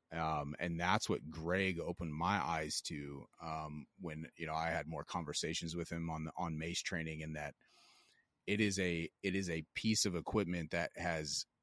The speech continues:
a, a world completely built around it of actual training techniques and, and things that it actually does open up for people.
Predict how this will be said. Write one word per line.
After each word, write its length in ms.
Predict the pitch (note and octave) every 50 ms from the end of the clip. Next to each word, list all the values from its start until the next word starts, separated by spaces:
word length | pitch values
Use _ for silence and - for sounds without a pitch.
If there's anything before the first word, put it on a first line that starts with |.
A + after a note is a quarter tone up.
| _ _ _
a, 380 | - F2+ D#2 D2+ D2+ D2 D#2 - _ _ _
a 100 | F2 D#2
world 800 | D2 D2 D2+ D#2 D#2+ F2+ A2 B2+ C3 B2+ A#2 F#2+ E2 D#2 D2 - - _
completely 480 | - F2+ F2 F2 - G#2+ F2+ D2+ F2
built 300 | D#2+ D2+ F2+ F2+ E2 -
around 340 | D#2+ E2 E2+ F2 F#2 F#2 F2
it 100 | E2 D2+
of 200 | D#2+ D2+ D2+ D2+ - _
actual 440 | E2+ F2 F2+ F#2 - - - E2+ D#2
training 440 | - - - F2 E2+ E2+ F2 E2+ E2
techniques 640 | - - E2+ D2+ - - F2+ F2 E2+ E2 - - -
and, 260 | D#2 D2+ D2 C#2+ C#2+ _ _ - - - - _ _
and 140 | - E2+ E2
things 220 | - F2+ F2 E2
that 180 | D2+ D#2+ D#2+ D2 - -
it 120 | E2+ E2+
actually 340 | E2+ E2+ E2 - - E2+ D2+
does 280 | C#2+ E2 E2 D#2+ D2+ - -
open 280 | E2+ D#2+ - D2 D2+
up 140 | F2 G2 -
for 120 | - -
people. 480 | D2 - - D2 D2 - D2 D2 D#2 E2